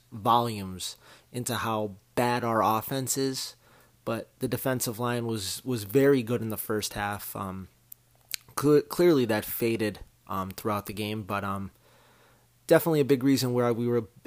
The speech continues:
able to build that huge twelve nothing lead, um, early in the game and, you know, at least take that to halftime.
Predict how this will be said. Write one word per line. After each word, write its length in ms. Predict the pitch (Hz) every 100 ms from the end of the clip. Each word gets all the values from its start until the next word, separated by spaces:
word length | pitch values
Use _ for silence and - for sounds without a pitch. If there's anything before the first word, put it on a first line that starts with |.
| -
able 160 | 127
to 60 | 117
build 260 | 92 123 117
that 280 | 113 - -
huge 600 | - - 220 233 170 123
twelve 260 | - 123 117
nothing 380 | 117 110 110 110
lead, 300 | 104 104 104 - _ _ _ -
um, 520 | 120 110 107 104 101 _ _ -
early 300 | 131 127 123
in 60 |
the 60 | 117
game 420 | 104 117 113 113
and, 220 | 104 101 - - _ _ _ _ _ - _ _ _ - -
you 100 | 113
know, 140 | 107
at 80 | 107
least 180 | 123 -
take 160 | 131
that 200 | - 110
to 80 | -
halftime. 520 | 101 101 92 90 87